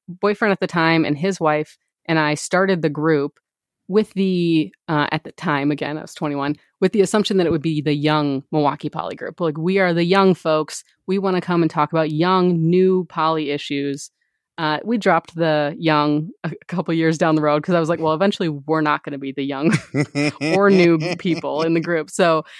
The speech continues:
Speaker 1: uh, so eventually we dropped that. But, but yeah, w-, uh, our, our intention was to create a space to discuss poly issues and support one another and get advice from one another from,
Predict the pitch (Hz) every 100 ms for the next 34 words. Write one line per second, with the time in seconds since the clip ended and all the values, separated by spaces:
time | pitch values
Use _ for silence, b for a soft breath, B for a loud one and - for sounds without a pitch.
0 | B - 170 165 170 214 226 254 240 202
1 | 175 147 139 147 131 156 185 165 151 _
2 | _ - 190 277 220 185 170 123 175 180
3 | 175 175 170 180 - 247 208 180 160 160
4 | 160 151 - - 175 156 - 196 196 175
5 | - - 170 160 - - - 156 156 -
6 | 185 - - _ - - 202 233 196 170
7 | - 170 160 160 - 147 139 135 - -
8 | - 226 - 190 180 175 151 147 147 156
9 | 175 - 165 156 151 147 143 151 _ _
10 | _ _ _ 202 190 185 180